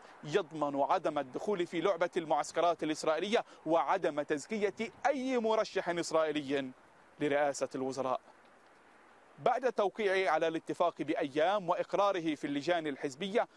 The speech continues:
بدأت الجبهة بالتراجع عن الاتفاق السياسي تدريجيًا، وقبل دقائق من موعد تسليم القوائم الانتخابية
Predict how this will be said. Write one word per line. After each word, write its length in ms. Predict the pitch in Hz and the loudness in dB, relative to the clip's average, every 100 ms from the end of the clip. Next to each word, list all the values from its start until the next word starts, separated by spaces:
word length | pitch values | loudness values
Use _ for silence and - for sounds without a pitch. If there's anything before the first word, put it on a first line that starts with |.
| - - | -20 -20
بدأت 580 | 127 170 160 160 147 - | 0 0 2 0 -2 -4
الجبهة 600 | 139 131 185 147 151 156 | -4 -2 -2 0 -2 -2
بالتراجع 800 | 139 - 143 170 185 165 151 156 | -6 -2 2 2 2 0 0 0
عن 120 | 143 | 0
الاتفاق 460 | 143 147 151 185 175 175 | -2 -6 -2 0 0 -2
السياسي 680 | - 160 151 190 160 160 - - - | -4 -4 -4 -4 -2 -4 -4 -20 -4
تدريجيًا، 680 | 165 139 139 131 143 127 120 - - - - | -2 -2 -4 -4 -4 -6 -8 -12 -20 -20 -8
وقبل 360 | - 151 143 147 | -2 0 0 0
دقائق 600 | 143 - 160 151 139 143 | 0 2 0 0 -4 -6
من 220 | 135 131 | -4 -2
موعد 380 | 156 156 139 139 | 0 0 -2 -4
تسليم 340 | 139 - 170 147 | -6 -4 -4 -4
القوائم 480 | 135 151 165 175 | -2 2 2 0
الانتخابية 640 | 156 175 175 - 175 220 | -2 -4 -4 -2 0 0